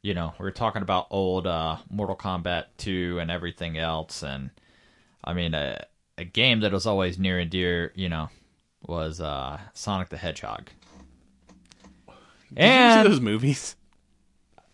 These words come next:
Speaker 1: Um, I haven't seen, like,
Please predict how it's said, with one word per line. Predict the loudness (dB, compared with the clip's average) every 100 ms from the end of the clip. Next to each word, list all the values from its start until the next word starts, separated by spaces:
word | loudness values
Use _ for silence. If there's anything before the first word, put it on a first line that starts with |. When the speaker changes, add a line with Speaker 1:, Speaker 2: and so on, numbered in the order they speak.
| _ _ _ _ _
Speaker 1:
Um, | -6 0 0 2
I | 2
haven't | 4 6 6 2
seen, | 0 0 0 4
like, | 4 4 0